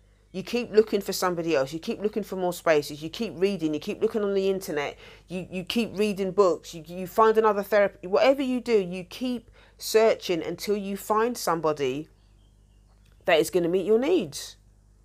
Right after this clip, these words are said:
That's what trusting the process is about. It's just trusting that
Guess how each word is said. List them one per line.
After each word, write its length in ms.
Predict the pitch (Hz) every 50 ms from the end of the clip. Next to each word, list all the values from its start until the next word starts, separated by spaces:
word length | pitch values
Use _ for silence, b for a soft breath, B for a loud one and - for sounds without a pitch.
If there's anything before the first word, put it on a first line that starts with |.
| _ _ _ _ _ _ _ _ _ _ _ _ _ _ _ _ _ _ _ _ _ _ _ _ _ _ _ -
That's 280 | 254 302 359 - -
what 200 | - 302 269 -
trusting 380 | - - 285 277 - - 262 254
the 60 | 247
process 400 | 240 - 247 240 233 - 220 -
is 120 | 226 202
about. 500 | 202 190 220 240 247 196 151 131 - - -
It's 200 | 190 202 202 -
just 280 | - 247 233 - -
trusting 520 | - - 277 262 262 - - 214 196 185 180
that 240 | 185 175 170 -